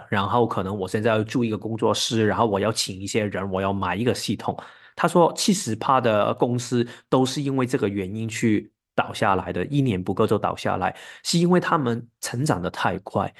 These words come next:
他自己的见解就是，他说其实反而我们要做的事情就是专注于现在我们可以做什么，而不是去投机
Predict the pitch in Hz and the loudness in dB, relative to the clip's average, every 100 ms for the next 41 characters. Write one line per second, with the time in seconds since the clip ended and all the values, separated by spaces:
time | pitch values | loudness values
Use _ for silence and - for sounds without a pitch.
0 | - - - - 233 247 190 95 - 165 | -20 -18 0 4 6 6 4 2 2 2
1 | 139 135 98 110 110 110 107 - 143 139 | 4 0 0 -2 0 -2 -2 -2 -2 4
2 | 156 131 131 - _ _ - 143 156 160 | 6 6 2 -8 _ _ -2 2 2 0
3 | 160 90 101 120 95 101 123 120 127 110 | -2 0 2 2 0 0 0 2 2 0
4 | 120 104 107 120 131 123 117 127 113 117 | -4 -6 -6 -2 2 4 2 0 2 0
5 | 117 139 110 117 101 92 95 120 98 123 | 2 0 2 -2 -2 -6 -4 -2 0 0
6 | 98 - 95 104 101 - - - - - | -2 -2 -6 -4 -4 -4 -12 -20 -16 -2
7 | 117 110 113 - 139 143 139 - _ - | -2 2 0 0 2 2 0 -6 _ -2
8 | 95 110 - 135 135 | 0 0 2 2 2